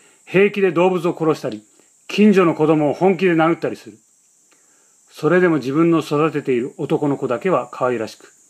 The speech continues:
どんなわがままも素直に聞いてあげていた。あの女のことだ。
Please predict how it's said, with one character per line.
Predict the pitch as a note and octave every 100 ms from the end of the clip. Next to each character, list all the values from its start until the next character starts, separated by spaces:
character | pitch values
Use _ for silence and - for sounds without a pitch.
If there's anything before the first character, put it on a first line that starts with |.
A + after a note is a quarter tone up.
| _ _ _ _ _ _ -
ど | D#3
ん | G3 F3
な | D#3 - _ _ _
わ | C#3 C#3
が | E3
ま | E3+ E3
ま | D3
も | B2 -
素 | - - F#3+
直 | E3+
に | D3+ D#3
聞 | D3+
い | C3
て | B2+
あ |
げ | A#2
て | G2+
い |
た。 | - - _ _ _ _ _ _ _ _ _ _ _ _ _ _ _ _
あ | A#2+ C3+
の | D#3+
女 | E3+ E3+
の | D3+
こ | C3
と | A#2+
だ。 | G#2 G2+